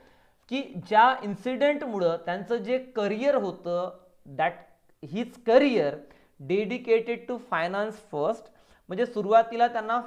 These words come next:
फायनान्समध्ये करिअर करायचं होतं, पण त्या इन्सिडेंटनंतर अचानक त्यांचा कल फेलाइन्सकडे, म्हणजेच त्यांचा कल ह्या बिग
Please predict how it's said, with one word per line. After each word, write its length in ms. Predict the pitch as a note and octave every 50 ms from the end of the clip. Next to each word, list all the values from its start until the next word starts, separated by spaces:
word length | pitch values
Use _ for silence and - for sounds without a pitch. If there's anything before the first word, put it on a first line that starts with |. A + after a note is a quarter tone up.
| -
फायनान्समध्ये 640 | G3+ F#3 F3 G3 A3+ C4 C4 C4 C4 B3 A#3+ A3+ A#3
करिअर 380 | A#3 A#3 G#3+ G3 G3 G3 G3 G3
करायचं 440 | G3 G3 F3 E3+ E3 E3+ E3 -
होतं, 300 | F3+ D#3+ D3+ D3+ - F3
पण 360 | F3 F3 F3 - G#3+ A#3 B3+ B3 - - -
त्या 160 | G#3 G#3 A#3+
इन्सिडेंटनंतर 1000 | C#4 C4+ C4 A#3+ - B3 F#3+ G3+ G3 F#3+ F#3+ F#3 F3 D#3+ D3+ D3 - D#3+ E3+ G3+ - - - - _ _ _ _
अचानक 640 | - F3 F3 F3 - A3 G#3 A3 G#3+ A#3+ A#3+ A#3 -
त्यांचा 420 | F#3+ F3+ F#3+ F3+ F#3 F#3+ G3+ G3+
कल 380 | G3+ G3+ - - F#3+ F#3+ G3 G3
फेलाइन्सकडे, 960 | F#3+ - F#3 F3+ F3 F3 F3+ G3+ A3+ A3+ - - - G#3 E3+ D#3 D3 D3 D3+ D3 - - _ _ _
म्हणजेच 640 | D3+ D#3 E3+ F3+ F#3 F3 G3+ G#3 G#3+ G#3 G#3 - - - _ _ _ _ _ _
त्यांचा 380 | - E3 F3 F3+ F3+ G#3+ G#3 G#3
कल 380 | G3+ G#3 - G3+ G3 G3+ G#3 G#3 - -
ह्या 480 | F#3 D#3+ D#3+ D#3 D#3 F3 G#3 G#3 G#3+ G#3+ - - - _ _ _ _
बिग 520 | E3 D3 C3 C3 D#3+ A#3+ C4+ B3 G#3+ A3+